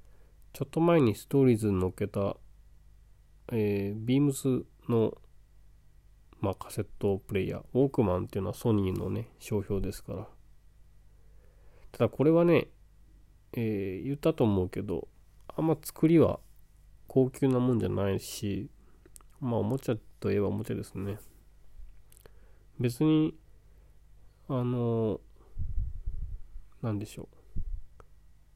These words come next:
カセット再生するっていうだけなら全然使えますけど、電池とかも入れ替えめっちゃめんどくさいし。<laughs> あのね、電池の入れ替えめんどくさいって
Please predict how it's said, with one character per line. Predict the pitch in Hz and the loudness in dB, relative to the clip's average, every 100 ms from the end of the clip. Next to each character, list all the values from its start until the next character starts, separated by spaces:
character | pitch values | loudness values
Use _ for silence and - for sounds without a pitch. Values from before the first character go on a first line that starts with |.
| - - - - - | -20 -20 -20 -20 -20
カ | - | -6
セ | - | -2
ッ | |
ト | 143 107 | 0 -2
再 | - 110 | -2 -2
生 | 107 123 101 | -2 -2 -2
す | - | 0
る | 120 135 | 0 0
っ | - - | -4 -4
て | |
い | 104 | -2
う | |
だ | 101 104 | -2 0
け | 113 | 0
な | 104 | 2
ら | 90 | 0
全 | 92 90 | -2 -2
然 | 98 92 - - - - - - - - - - | 0 -2 -4 -14 -20 -20 -20 -20 -20 -20 -20 -20
使 | - 98 | -2 0
え | |
ま | 90 90 | 0 -2
す | - | -6
け | - | -8
ど、 | 92 - - - - - - - - - - - - | -8 -10 -16 -20 -20 -20 -20 -20 -20 -20 -20 -14 -4
電 | 123 147 | 0 0
池 | 147 143 | -2 -2
と | 143 | 0
か | 139 107 | 4 4
も | 92 104 - - - - - - - - - - - - | 2 -4 -8 -20 -20 -20 -20 -20 -20 -20 -20 -20 -20 -8
入 | 120 | 0
れ | 123 | 2
替 | 135 143 131 | 2 2 4
え | |
め | 107 | 4
っ | 104 - | 2 0
ち | - | 2
ゃ | 135 - - | 2 2 -4
め | 147 | 0
ん | 123 | 2
ど | |
く | 117 | 2
さ | 113 | 0
い | |
し。 | - - - - - - - - - - | -2 -6 -14 -18 -20 -20 -20 -14 -12 -10
<laughs> | - - - - - - | -12 -14 -16 -20 -20 -4
あ | - 90 | 2 6
の | 131 | 6
ね、 | 139 - - - - - - - - - | 6 0 -10 -12 -10 -10 -14 -20 -20 -8
電 | 147 160 196 | 6 8 8
池 | - | 8
の | 202 | 8
入 | 180 | 10
れ | 180 | 8
替 | 180 | 8
え | 170 | 10
め | 160 | 10
ん | 175 | 8
ど | 170 | 8
く | 165 | 6
さ | - | 6
い | 151 | 6
っ | |
て | 113 - 107 101 | 6 0 0 -2